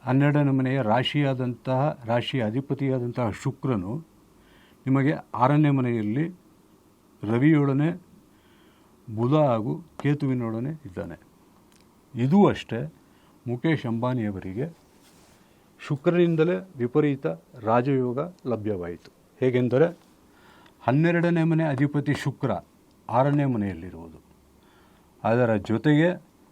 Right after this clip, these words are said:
ಆರನೇ ಮನೆ ಅಧಿಪತಿಯಾದಂತಹ ಕುಜನು, ಆ ಒಂದು ಸ್ಥಿತಿಯು ಅತ್ಯಂತ ಉತ್ತಮ ಅಂಶಗಳಲ್ಲಿ ಇರುವುದರಿಂದ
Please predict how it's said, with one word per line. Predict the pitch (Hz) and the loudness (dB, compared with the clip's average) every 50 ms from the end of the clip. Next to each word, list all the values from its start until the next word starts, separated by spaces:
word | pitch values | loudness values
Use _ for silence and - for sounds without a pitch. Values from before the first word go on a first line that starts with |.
| _ _ _ _ _ _ _ _ _ _ _ _ - | _ _ _ _ _ _ _ _ _ _ _ _ -14
ಆರನೇ | 101 107 123 143 156 170 185 196 190 190 | -8 -2 2 2 4 4 4 2 2 2
ಮನೆ | 180 160 143 139 147 147 - - - _ _ _ _ _ _ _ _ _ _ _ _ _ _ _ _ _ - | 2 2 2 2 0 -2 -2 -6 -14 _ _ _ _ _ _ _ _ _ _ _ _ _ _ _ _ _ -8
ಅಧಿಪತಿಯಾದಂತಹ | 107 110 107 131 165 160 - 160 151 147 - 156 139 135 135 123 135 123 110 107 104 113 127 - - - _ _ _ _ _ _ _ _ _ _ _ _ _ _ _ _ _ _ _ _ _ _ _ _ _ _ _ _ _ _ - | -4 -2 0 0 -2 -2 -2 -4 -4 -2 0 2 2 2 2 2 -2 -4 -4 -4 -4 -4 -4 -4 -8 -16 _ _ _ _ _ _ _ _ _ _ _ _ _ _ _ _ _ _ _ _ _ _ _ _ _ _ _ _ _ _ 2
ಕುಜನು, | 147 147 147 151 160 131 92 80 - _ - - _ _ _ _ _ _ _ _ _ _ _ _ _ _ _ _ _ _ _ - | 4 6 6 6 6 4 2 -2 -8 _ -20 -20 _ _ _ _ _ _ _ _ _ _ _ _ _ _ _ _ _ _ _ -10
ಆ | - 113 120 135 | -2 2 4 4
ಒಂದು | 143 151 143 151 143 127 | 6 6 4 4 2 0
ಸ್ಥಿತಿಯು | - - - 123 - 139 143 156 165 170 170 _ _ _ _ _ _ _ _ _ _ - - - - _ - | -2 -2 -6 -2 2 2 4 4 2 0 -4 _ _ _ _ _ _ _ _ _ _ -20 -20 -20 -6 _ 0
ಅತ್ಯಂತ | 123 - - - 196 196 196 156 135 110 98 - _ _ _ _ _ _ _ _ - 135 | 0 0 2 4 4 4 4 4 2 0 0 0 _ _ _ _ _ _ _ _ -8 -4
ಉತ್ತಮ | 131 143 - - _ _ - 208 202 196 196 190 180 - _ _ _ _ _ _ _ _ _ _ _ _ _ _ _ _ _ _ _ _ - | -4 -4 -4 -6 _ _ 4 6 6 6 6 2 0 -4 _ _ _ _ _ _ _ _ _ _ _ _ _ _ _ _ _ _ _ _ -2
ಅಂಶಗಳಲ್ಲಿ | 120 135 160 151 - - 165 156 147 147 135 131 143 151 165 165 - _ _ _ - | 0 0 0 0 0 2 2 4 4 4 2 2 2 0 -2 -4 -8 _ _ _ -2
ಇರುವುದರಿಂದ | 117 123 127 127 127 117 110 98 95 95 95 | 0 2 4 6 6 4 4 2 -2 -2 -2